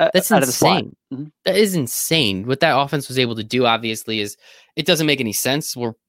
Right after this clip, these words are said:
Speaker 2: I mean, we're probably gonna see it again 'cause that's just how college football works. But the fact that they had that much insane talent and they were able to do as much as they did with it was pretty much just romping everyone a-, along the way. Uh, it was interesting. So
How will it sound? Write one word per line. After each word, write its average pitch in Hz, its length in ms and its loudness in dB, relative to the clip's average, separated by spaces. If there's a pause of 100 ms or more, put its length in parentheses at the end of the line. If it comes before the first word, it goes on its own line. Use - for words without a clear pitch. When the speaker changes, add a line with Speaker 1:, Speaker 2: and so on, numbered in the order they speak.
(180)
Speaker 2:
I 120 60 -4
mean, 123 160 2
we're 127 100 -2
probably 139 400 2
gonna 127 140 0
see 135 140 0
it 117 60 0
again 110 240 -2
'cause 107 120 -12
that's 98 160 -4
just 92 120 -10
how 95 100 -2
college 98 280 -2
football 95 340 -2
works. 101 300 -2
But - 140 -10
the 135 80 -8
fact 185 260 0
that 113 140 -2
they 110 100 0
had 107 380 -4
that 120 260 0
much 110 380 -4
insane 120 580 -4
talent 110 440 -4 (200)
and 113 100 -4
they 113 60 2
were 113 60 2
able 113 220 0
to 107 80 -6
do 120 200 0
as 104 100 0
much 110 220 -2
as 101 80 -10
they 101 100 0
did 104 180 -2
with 101 160 -4
it 101 40 -4
was 85 180 -10
pretty 107 240 -6
much 104 160 -4
just 107 180 -8 (420)
romping 104 440 0
everyone 101 440 -2
a-, 95 140 0
along 98 340 -2
the 98 100 -6
way. 98 300 0 (260)
Uh, 101 160 -2
it 120 60 0
was 123 160 4
interesting. 135 420 0
So - 160 0